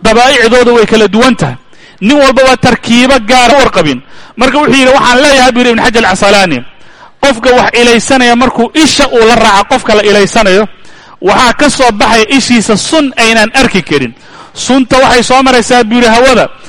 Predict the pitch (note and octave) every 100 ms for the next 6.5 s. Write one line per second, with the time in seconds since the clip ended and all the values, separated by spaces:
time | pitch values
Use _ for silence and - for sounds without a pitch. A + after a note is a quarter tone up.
0 | - A#3+ G#3+ A#3+ A#3+ C4 - A#3+ G3+ A3
1 | G3+ G3 A3 A3+ C4 D4+ B3 G#3 C4 A3+
2 | F#3 D3+ F3 G#3+ A3+ A#3+ A#3+ A#3 A#3+ A3+
3 | B3+ B3 A3+ G#3 A#3 G#3+ G#3+ A#3 A#3+ G3
4 | G3 C4 A#3 A3 A3 G#3+ F3+ G#3 A3+ A3
5 | G#3+ C4 F#3+ B2+ - - - - A3 C#4+
6 | D4 C#4+ A3 G3 G3